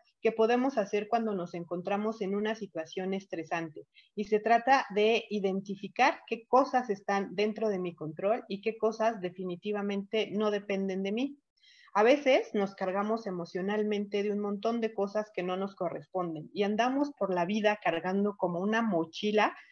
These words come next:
con pesos innecesarios. Así que vamos a hacer es,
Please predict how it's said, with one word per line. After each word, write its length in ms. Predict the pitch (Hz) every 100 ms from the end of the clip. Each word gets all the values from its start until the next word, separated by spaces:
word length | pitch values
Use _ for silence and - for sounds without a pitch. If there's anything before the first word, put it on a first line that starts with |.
| _
con 240 | - 190 196
pesos 340 | 226 240 240
innecesarios. 920 | 208 180 180 165 180 202 196 190 - _ - -
Así 260 | 214 208 226
que 100 | 247
vamos 300 | 254 294 311
a 60 | 202
hacer 380 | 202 214 262 -
es, 280 | 233 240